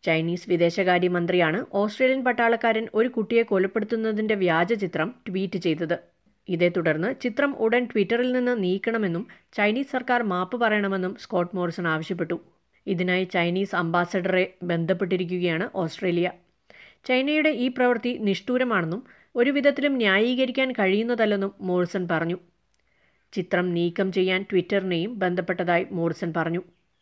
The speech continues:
മോറിസന്റെ നിലപാടിനെ പിന്തുണച്ചിരിക്കുകയാണ് പ്രതിപക്ഷ നേതാവ് ആന്റണി ആൽബനീസിയും.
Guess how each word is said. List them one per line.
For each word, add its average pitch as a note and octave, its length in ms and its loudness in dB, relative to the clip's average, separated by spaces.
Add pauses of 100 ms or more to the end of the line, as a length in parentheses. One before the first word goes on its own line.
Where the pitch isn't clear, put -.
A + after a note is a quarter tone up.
(640)
മോറിസന്റെ C#4 480 2
നിലപാടിനെ B3+ 500 2
പിന്തുണച്ചിരിക്കുകയാണ് G#3+ 1000 -2
പ്രതിപക്ഷ F#3+ 500 -2
നേതാവ് E3+ 400 2
ആന്റണി F3 460 -2
ആൽബനീസിയും. E3 720 -2